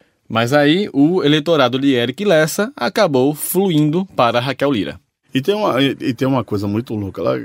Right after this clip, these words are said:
Speaker 2: é, Caruaru realmente tem uma, umas coisas de, de, da, da, a rivalidade,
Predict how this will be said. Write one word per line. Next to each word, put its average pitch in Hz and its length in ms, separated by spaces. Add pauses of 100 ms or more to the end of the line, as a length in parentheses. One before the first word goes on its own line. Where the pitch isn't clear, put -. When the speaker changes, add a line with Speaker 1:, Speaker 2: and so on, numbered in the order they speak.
(240)
Speaker 2:
é, 110 260
Caruaru 139 460
realmente 120 420
tem 127 140
uma, 127 220
umas 110 380
coisas 104 280
de, 95 500 (760)
de, 95 460
da, 110 240
da, 117 400 (100)
a 110 140
rivalidade, 117 920